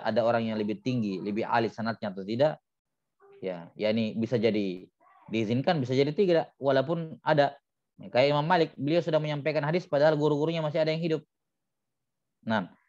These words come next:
jadi di sini dikembalikan kepada beberapa faktor eksternal tentang apa masalah ini. Tapi yang jelas, yang satu hal yang bisa dipastikan,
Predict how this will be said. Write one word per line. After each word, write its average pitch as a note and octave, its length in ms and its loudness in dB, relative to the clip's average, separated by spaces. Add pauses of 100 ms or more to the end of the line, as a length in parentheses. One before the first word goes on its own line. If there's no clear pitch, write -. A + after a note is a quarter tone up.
(220)
jadi A#2+ 240 4
di B2 80 0
sini E3+ 200 2 (520)
dikembalikan D3 720 2
kepada B2 320 2
beberapa A#2+ 320 2
faktor A2+ 320 -6
eksternal A2 640 -2
tentang A2 320 -8
apa G#2+ 240 -2
masalah G#2 320 -4
ini. F2+ 80 -10
Tapi D#3+ 240 4
yang C#3+ 160 2
jelas, D3 320 4
yang B2 160 -4
satu B2+ 160 -2
hal C3 160 0
yang A#2 80 -2
bisa A2+ 160 -4
dipastikan, C3 560 0